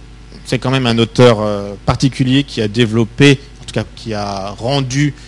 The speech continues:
visible cette notion de classe, classe sociale, c'est Marx. Et Marx quand même parlait de classe en soi et de classe pour soi, avec une vraie identité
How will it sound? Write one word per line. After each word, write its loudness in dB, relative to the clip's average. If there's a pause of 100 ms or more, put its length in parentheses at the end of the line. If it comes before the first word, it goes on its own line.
(320)
visible -4
cette -10
notion -10
de -12
classe, -4 (260)
classe -8
sociale, -2 (320)
c'est -10
Marx. -4 (420)
Et 2
Marx -2 (100)
quand -6
même -4
parlait 2
de -8
classe -4
en -4
soi -6
et -8
de -8
classe -8
pour -10
soi, -2
avec 0
une -4
vraie -2
identité -4